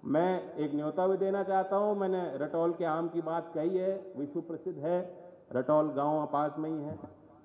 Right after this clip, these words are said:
मैं मुख्यमंत्री जी को, आप कहें तो, न्योता दे दूं मन से ही, क्योंकि आम का सीजन होगा, बाग में बैठ के आपको पूरा आन-,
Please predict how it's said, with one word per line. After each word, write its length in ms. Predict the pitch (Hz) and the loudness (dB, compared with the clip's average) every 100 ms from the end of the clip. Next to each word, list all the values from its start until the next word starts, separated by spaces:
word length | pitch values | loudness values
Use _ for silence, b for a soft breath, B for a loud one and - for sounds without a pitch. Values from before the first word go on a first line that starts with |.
| - | -6
मैं 120 | 131 | 0
मुख्यमंत्री 600 | 139 143 151 151 151 160 | 0 2 2 2 2 2
जी 100 | 160 | 2
को, 120 | 165 | 4
आप 300 | 151 147 147 | 4 4 2
कहें 240 | 139 147 | -2 -2
तो, 340 | 151 160 147 - - - - - - | 0 -2 -2 -6 -14 -18 -20 -20 -6
न्योता 320 | 143 143 160 | -2 0 0
दे 160 | 160 165 | 2 2
दूं 160 | 175 | 2
मन 160 | 185 180 | 2 -2
से 180 | 175 190 | 0 0
ही, 60 | 240 - - - - - - - - - - - - - - - - | 0 -6 -16 -18 -20 -20 -16 -14 -14 -14 -14 -18 -18 -20 -20 -20 -8
क्योंकि 240 | 151 170 190 | -2 2 4
आम 320 | 175 185 190 | 6 6 6
का 120 | 202 | 4
सीजन 340 | 185 190 202 | 4 2 4
होगा, 400 | 190 180 190 214 - - - - - - - - - | 4 4 4 2 0 -12 -16 -18 -20 -20 -20 -20 -4
बाग 340 | 117 156 190 | 6 10 10
में 220 | 185 196 185 | 8 4 6
बैठ 280 | 190 190 | 6 4
के 140 | 208 196 | 4 6
आपको 420 | 180 185 - 190 | 6 4 4 2
पूरा 280 | 185 185 185 | 4 6 6
आन-, 200 | 185 | 4